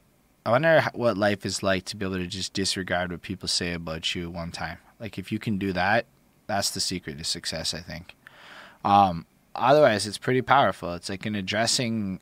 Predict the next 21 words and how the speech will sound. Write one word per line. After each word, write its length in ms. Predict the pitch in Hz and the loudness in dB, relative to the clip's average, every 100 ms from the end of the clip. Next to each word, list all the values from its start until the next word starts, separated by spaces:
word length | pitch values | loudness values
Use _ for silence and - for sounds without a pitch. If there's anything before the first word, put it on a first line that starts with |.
| - | -2
obviously 420 | 110 127 - 113 | 0 2 0 0
the 80 | 104 | 0
song's 300 | 117 113 107 | -2 -2 -4
just, 220 | 107 - | -4 -4
like, 140 | 101 | -4
addressing 560 | 90 87 92 95 - 95 | -4 -4 -4 -2 -2 -4
a 40 | |
bunch 260 | 87 92 90 | -4 -6 -6
of 80 | 80 | -4
public 320 | 92 92 90 | -4 -2 -4
shit 220 | - 82 | -4 -6
going 260 | 64 87 87 | -6 -6 -4
on 220 | 95 92 | -4 -4
and 100 | 87 | -6
pointing 320 | - 95 90 | -6 -6 -4
it 100 | 87 | -4
out, 340 | 90 90 87 90 - - - - | 0 0 -2 -6 -14 -20 -20 -12
but 100 | - | -4
simultaneously 1300 | - 117 117 113 - 131 135 127 113 - 110 101 98 - _ _ _ _ _ _ _ - | 2 2 2 -2 -4 -4 -2 -2 -4 -4 -2 -2 -4 -10 _ _ _ _ _ _ _ -8
explaining 540 | 117 - 127 123 127 | -4 -2 0 0 0
how 560 | 117 - 123 120 117 | -2 4 6 8 6